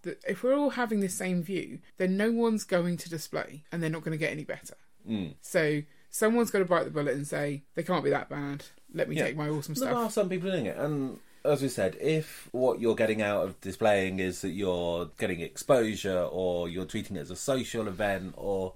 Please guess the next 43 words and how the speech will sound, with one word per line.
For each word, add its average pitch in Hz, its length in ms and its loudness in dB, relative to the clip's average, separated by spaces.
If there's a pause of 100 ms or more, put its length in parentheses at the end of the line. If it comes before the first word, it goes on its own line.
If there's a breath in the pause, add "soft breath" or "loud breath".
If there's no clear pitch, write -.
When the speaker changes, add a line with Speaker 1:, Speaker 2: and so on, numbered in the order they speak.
(120)
Speaker 2:
oh, 151 80 4
loads 143 260 2
of 117 100 -8
different 123 340 4
things, 95 580 0
then 135 120 6
you 147 80 4
don't 165 200 2
really 107 240 4
care 92 220 0
which 101 460 -2
event 90 320 0
you're 82 100 -6
going 95 440 2
to. - 420 -12 (140)
Speaker 1:
No. 185 260 4 (140)
Speaker 2:
You 92 140 -6
know, 78 100 -6
as 101 580 -8
you 101 60 -8
said, 110 200 -2
you 87 100 -2
might 95 200 0
just - 440 0
pick - 360 -4 (200)
the 104 100 -6
closest - 440 0
ones. - 480 -16 (420 loud breath)
Speaker 1:
And 208 140 4
if 208 140 4
you're 196 80 8
going 180 240 8
with 180 140 4
your 170 100 0
friends 175 580 4
and 175 160 -2
you're 170 180 0
spending 160 440 0
a - 20 -2
whole 165 160 0
day 156 220 2
hanging 156 280 0
out 151 260 -4